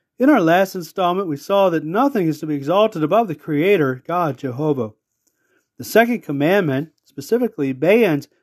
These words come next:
making to worship anything formed. We read, "You must not make to worship a graven image or a likeness of anything in the heavens above, or on the earth below,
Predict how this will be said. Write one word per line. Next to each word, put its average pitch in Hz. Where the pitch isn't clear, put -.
making 180
to 254
worship 160
anything 226
formed. 143
We 220
read, 208
"You 214
must 220
not 302
make 214
to 160
worship 190
a 190
graven 208
image 165
or 165
a 175
likeness 220
of 226
anything 254
in 123
the 131
heavens 190
above, 202
or 156
on 143
the 135
earth 226
below, 202